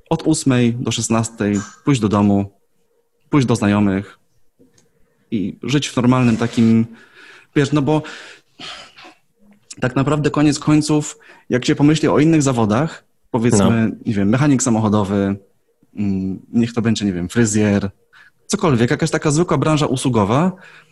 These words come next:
Speaker 1: to często okazuje się, że na przykład do mechanika nie można sobie wpaść tak po prostu, bo, bo już, bo teraz, no nie? Musisz
Speaker 2: Mhm.
Speaker 1: na przykład, nie wiem, ustalić jakiś termin wiz-, wizyty, no bo tam jest jakiś harmonogram,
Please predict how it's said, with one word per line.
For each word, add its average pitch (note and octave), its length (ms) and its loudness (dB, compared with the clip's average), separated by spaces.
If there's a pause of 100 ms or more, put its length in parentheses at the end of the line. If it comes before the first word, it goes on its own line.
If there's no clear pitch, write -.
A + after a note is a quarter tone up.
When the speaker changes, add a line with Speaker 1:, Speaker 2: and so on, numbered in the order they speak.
(420)
Speaker 1:
to C#3 100 -2
często E3+ 280 0
okazuje D#3+ 400 2
się, D3+ 180 0
że C#3+ 140 0
na D3 100 2
przykład C3+ 300 -4
do B2+ 100 0
mechanika C3 680 2 (400)
nie C#3+ 80 4
można D#3 200 2
sobie A#2+ 180 2
wpaść A#2 300 -4
tak - 160 -8
po A#2+ 100 -2
prostu, C#3+ 760 -2
bo, A#2 560 0
bo A#2 140 2
już, G2+ 240 2
bo A2 100 0
teraz, F#2 420 -2
no F2+ 120 -4
nie? A#2+ 240 0 (320)
Musisz G#2 140 2
Speaker 2:
Mhm. C#3+ 100 2
Speaker 1:
na B2+ 80 0
przykład, B2+ 340 -2
nie A#2+ 100 0
wiem, G#2 180 0
ustalić B2 380 -2
jakiś - 180 -6
termin A#2+ 300 2
wiz-, G#2+ 260 0
wizyty, B2 420 0
no C3 140 4
bo A#2 280 2 (460)
tam A#2+ 140 2
jest A#2 140 0
jakiś A#2 240 -4
harmonogram, A2 880 2